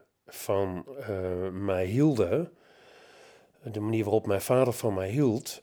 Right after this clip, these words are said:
was een manier van streng en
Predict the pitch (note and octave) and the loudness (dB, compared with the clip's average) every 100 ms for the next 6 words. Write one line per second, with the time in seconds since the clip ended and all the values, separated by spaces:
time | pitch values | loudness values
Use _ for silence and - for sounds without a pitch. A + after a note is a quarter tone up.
0 | _ A#2 B2 A#2+ - - - A#2+ G2+ G2 | _ 0 0 2 -4 -10 -6 -4 -2 -2
1 | F#2+ B2 B2+ G#2 A#2+ A#2+ - F#2+ F2 D#2+ | 0 2 4 4 2 0 -2 -2 -4 -12
2 | _ _ _ _ _ _ - - A2 A2 | _ _ _ _ _ _ -8 -4 2 4
3 | A2 A2 A#2 A#2 - - E3+ F#2+ F2+ E2+ | 4 4 0 -4 -10 -14 -10 -8 -8 -10